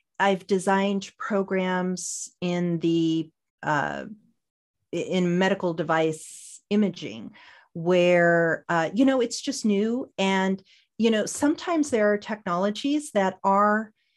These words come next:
not these sort of big ticket items. So it might not even be on the insurance company's radar, right? And so we design a program to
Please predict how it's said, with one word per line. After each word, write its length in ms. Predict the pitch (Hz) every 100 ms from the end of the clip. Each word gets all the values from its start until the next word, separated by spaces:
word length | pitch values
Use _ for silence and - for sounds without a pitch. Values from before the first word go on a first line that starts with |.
| _
not 380 | 196 254 349 -
these 280 | 285 269 -
sort 220 | 277 254
of 220 | 233 -
big 240 | 220 247 214
ticket 360 | - 302 320
items. 680 | - - - 160 285 381 - _ _ -
So 200 | - 269
it 100 | 254
might 180 | 320 415
not 220 | 339 247
even 260 | 262 247
be 240 | 220 220 220
on 240 | 196 185
the 340 | 180 175 165 160 _ _ _ _ _ _ _ -
insurance 480 | 190 190 196 196 196
company's 540 | 202 196 170 156 -
radar, 560 | 143 190 - - - - _ -
right? 300 | 165 240 294
And 160 | 208 202
so 320 | - 196 190
we 260 | 190 190 202
design 540 | 196 185 190 208 214
a 60 | 180
program 840 | - 254 269 208 160 156 156 196 - - - - -
to 840 | - 185 175 170 165 165 160 160